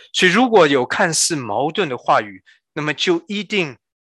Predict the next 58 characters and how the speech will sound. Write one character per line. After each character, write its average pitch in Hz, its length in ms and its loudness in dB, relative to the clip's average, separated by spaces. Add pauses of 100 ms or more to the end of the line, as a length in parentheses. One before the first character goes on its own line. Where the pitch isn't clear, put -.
(240)
它 170 140 -4
有 143 140 -6
一 135 40 -10
个 160 100 -6
合 147 220 -4
理 139 120 -6
的 127 120 -8
解 - 260 -12
释 - 240 -10
去 123 160 -14
解 104 300 -10
释 143 260 -6
这 135 80 -6
个 113 100 -8
看 110 240 -10
似 - 180 -8
矛 98 180 -14
盾 113 120 -16
的 107 80 -20
话 107 160 -6
语， 107 40 -8
这 - 120 -8
个 185 60 0
我 156 60 -2
们 120 80 -10
叫 123 120 0
做 113 160 -4
principle 113 420 -10
of 98 100 -18
harmony。 107 420 -4 (1080)
那 139 100 -6
第 226 160 2
二 226 100 8
个 156 80 0
原 139 180 -2
则 131 160 -8
叫 123 140 -4
做 120 100 -10
principle 131 500 -10
of 113 120 -12 (340)
history。 - 440 -8 (640)
什 - 100 -10
么 151 80 -2
叫 160 120 4
principle 135 380 -6
of 117 180 -10
history？ 120 360 -8
就 147 100 -8
是 131 180 -6 (300)
我 127 140 -6
们 156 100 -6
现 214 260 0
代 190 140 4
人 131 160 0
在 143 160 -2
读 131 220 -12
圣 143 260 -6
经， 135 180 -16